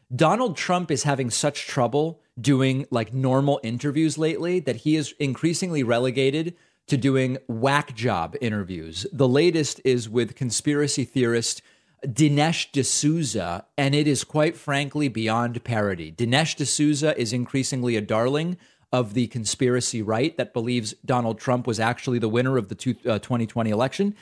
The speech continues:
Dinesh D'Souza made the film Two Thousand Mules. This is a completely farcical, obviously completely debunked film that makes almost unfalsifiable claims based on mobile phone geolocation data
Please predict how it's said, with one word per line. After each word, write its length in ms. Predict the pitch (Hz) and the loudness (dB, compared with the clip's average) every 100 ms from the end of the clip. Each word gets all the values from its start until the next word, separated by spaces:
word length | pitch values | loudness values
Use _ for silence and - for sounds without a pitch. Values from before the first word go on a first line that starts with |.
| - _ - | -20 _ 0
Dinesh 260 | 139 127 127 | 2 2 0
D'Souza 540 | 127 - 131 131 131 - | -2 0 2 2 0 0
made 320 | 123 127 107 | 2 2 2
the 80 | 123 | -4
film 420 | - 123 120 127 | 2 2 2 -2
Two 200 | - 156 | -2 0
Thousand 500 | 135 131 120 123 120 | 2 2 2 0 -4
Mules. 540 | 135 156 117 82 - 113 | 0 2 0 -2 -4 0
This 220 | 156 - | 0 2
is 200 | 143 127 | 0 0
a 180 | 143 143 | 0 0
completely 800 | 139 - 135 123 - 180 175 156 | 0 -4 -4 -4 -2 -2 2 0
farcical, 1000 | 120 - 143 151 143 - - 110 95 95 _ _ _ _ _ _ | 0 0 2 2 0 -4 -2 -2 -2 -4 _ _ _ _ _ _
obviously 800 | 165 160 165 165 151 139 - 135 | 2 4 4 2 2 0 -2 -2
completely 640 | 127 131 117 - 143 - 131 | -2 -2 -4 0 0 2 0
debunked 500 | 113 101 123 120 - | 0 0 0 -2 -6
film 520 | - 123 104 87 95 - - - | -2 0 0 -4 -10 -14 -20 -6
that 240 | 120 151 147 | 2 2 2
makes 480 | 156 170 170 - - _ _ | 2 2 0 -6 -8 _ _
almost 600 | 190 233 233 214 196 - - | 2 2 2 0 0 -2 -2
unfalsifiable 1120 | 180 180 160 165 160 - 135 139 139 117 117 | 0 0 0 0 2 -2 0 2 2 0 -4
claims 520 | - 135 117 90 92 - | -6 -4 -4 -6 -10 -2
based 360 | 139 139 - | 2 2 0
on 240 | 135 123 131 - | -2 -2 -4 -2
mobile 400 | 131 160 175 170 | 2 4 4 0
phone 340 | - 151 147 | 0 -4 -4
geolocation 880 | 131 139 135 123 113 131 120 120 110 | 0 2 4 2 0 -2 -2 -2 -2
data 400 | 110 107 151 170 | 0 2 0 -2